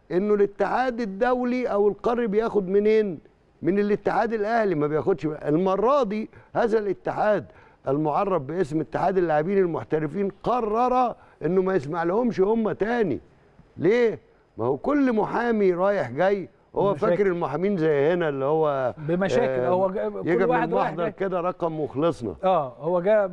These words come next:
Speaker 2: رايح وجايب مشاكل.
Speaker 1: بالظبط، وبعدين حل، مفيش حل، ما انما هو يقول له اتحلت. يا فندم، الخلط بين اداره محترفه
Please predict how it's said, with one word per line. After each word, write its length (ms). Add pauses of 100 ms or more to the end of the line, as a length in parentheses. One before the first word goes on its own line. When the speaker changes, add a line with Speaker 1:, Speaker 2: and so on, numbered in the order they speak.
Speaker 2:
رايح 220
وجايب 220
مشاكل. 440
Speaker 1:
بالظبط، 840
وبعدين 480
حل، 460
مفيش 400
حل، 320
ما 120
انما 220
هو 120
يقول 220
له 40
اتحلت. 500 (420)
يا 200
فندم، 540 (180)
الخلط 680
بين 360
اداره 680
محترفه 800